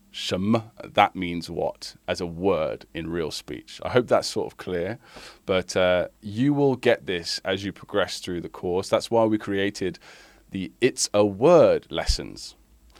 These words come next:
to basically say this character that you've just learned, it's also a standalone word like expect. Okay, that's why we made that delineation between new vocabulary unlocked, which is compound words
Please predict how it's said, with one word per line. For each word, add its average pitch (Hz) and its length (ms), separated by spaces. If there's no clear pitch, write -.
to - 80
basically 123 260
say 104 200
this 147 180
character 123 460
that 120 80
you've 107 140
just 117 200
learned, 113 300
it's 151 160
also 123 440
a 92 120
standalone 123 1160
word 92 600
like 82 340
expect. - 680
Okay, - 180
that's 82 220
why 87 200
we 85 240
made 90 260
that - 140
delineation 87 640
between 82 440
new 107 240
vocabulary 95 680
unlocked, 92 600
which - 340
is 87 200
compound 92 540
words 85 500